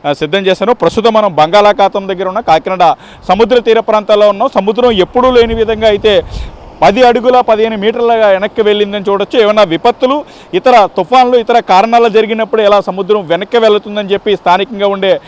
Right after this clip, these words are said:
మత్స్యకార పెద్దలు ఇలాంటి వాళ్ళు తెలియజేస్తున్నారు. సముద్రం వెనక్కి వెళ్ళడం ఏదో విపత్తుకి సంకేతం అని చెప్పి, ప్రకృతికి విపత్తు సంకేతం అని చెప్పి, పూర్వకాలంలో మేము ఈ సముద్రం వెళ్ళిన, వెనక్కి వెళ్ళిన విధానం దాన్ని బట్టి అప్పుడు తుఫాను మరియు ఇతర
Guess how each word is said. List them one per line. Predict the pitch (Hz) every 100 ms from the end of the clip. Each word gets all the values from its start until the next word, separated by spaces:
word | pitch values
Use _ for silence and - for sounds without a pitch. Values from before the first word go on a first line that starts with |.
| - - -
మత్స్యకార | 156 - 254 254 240 226 214 208
పెద్దలు | 165 240 247 269
ఇలాంటి | 226 220
వాళ్ళు | 220 214
తెలియజేస్తున్నారు. | 208 208 196 202 202 226 285
సముద్రం | 233 214 208 233
వెనక్కి | 214 214 233
వెళ్ళడం | 226 220 220 214
ఏదో | 190 208 156 - - -
విపత్తుకి | 170 277 - 240 285
సంకేతం | 220 220 254 247
అని | 247 233
చెప్పి, | 226 -
ప్రకృతికి | 214 208 240 254 220
విపత్తు | 208 240 233 233
సంకేతం | 220 208 226 226
అని | 214
చెప్పి, | 214 254
పూర్వకాలంలో | - 214 233 226 226 226 220
మేము | 208 202 151 - 160 220
ఈ | 220
సముద్రం | 185 202 233 262
వెళ్ళిన, | 240 240 247
వెనక్కి | 240 196 202 226 247
వెళ్ళిన | 247 247
విధానం | 220 220 233 240 226
దాన్ని | 233
బట్టి | 226 214 226
అప్పుడు | 214 208 165 - - -
తుఫాను | 190 262 269 277
మరియు | 262 247
ఇతర | 226 254 226